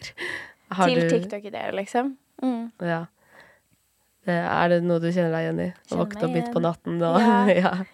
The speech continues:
Speaker 2: Ja, ja. Absolutt.
Speaker 1: Så kommer du fra Oslo? Gjør du ikke det?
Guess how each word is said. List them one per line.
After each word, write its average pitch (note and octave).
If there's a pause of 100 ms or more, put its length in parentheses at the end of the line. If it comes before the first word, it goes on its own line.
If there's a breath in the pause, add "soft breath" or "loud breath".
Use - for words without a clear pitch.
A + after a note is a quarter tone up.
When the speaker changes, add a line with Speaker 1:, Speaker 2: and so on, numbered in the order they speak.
(100)
Speaker 2:
Ja, D4
ja. G#3 (920 soft breath)
Absolutt. A3+ (440 soft breath)
Speaker 1:
Så F#3 (300)
kommer F#3
du F3+
fra F#3
Oslo? A#3+ (680 loud breath)
Gjør F#3
du -
ikke G#3+
det? -